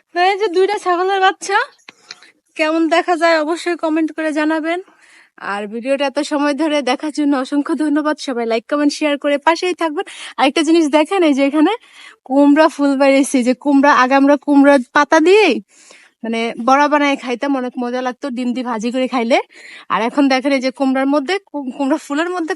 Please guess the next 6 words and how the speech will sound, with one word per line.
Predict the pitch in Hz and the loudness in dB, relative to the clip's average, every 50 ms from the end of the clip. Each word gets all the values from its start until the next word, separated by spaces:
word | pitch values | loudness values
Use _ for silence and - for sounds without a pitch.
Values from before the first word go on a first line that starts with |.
| - | -6
কুমড়া | - 339 302 294 262 269 262 233 | -4 -4 -2 0 0 0 0 0
বের | 226 240 240 | 0 -2 -2
হয়েছে, | 277 254 220 - 240 240 | -2 -4 -4 -6 -6 -6
কত | 240 - 269 262 - | -4 -6 -6 -8 -2
সুন্দর, | - 294 294 269 190 - - - _ _ _ _ _ _ _ _ _ _ _ _ _ _ _ _ _ _ _ _ _ _ _ _ _ _ _ _ _ _ _ _ _ _ _ _ _ _ _ _ _ _ _ _ _ _ _ _ _ _ _ _ _ _ _ _ _ _ _ _ _ _ _ _ - - - _ _ - | 0 2 2 2 0 -4 -10 -18 _ _ _ _ _ _ _ _ _ _ _ _ _ _ _ _ _ _ _ _ _ _ _ _ _ _ _ _ _ _ _ _ _ _ _ _ _ _ _ _ _ _ _ _ _ _ _ _ _ _ _ _ _ _ _ _ _ _ _ _ _ _ _ _ -20 -20 -20 _ _ -8
সুন্দর | 226 - - 320 370 403 427 370 | -8 -4 -4 -2 0 2 2 4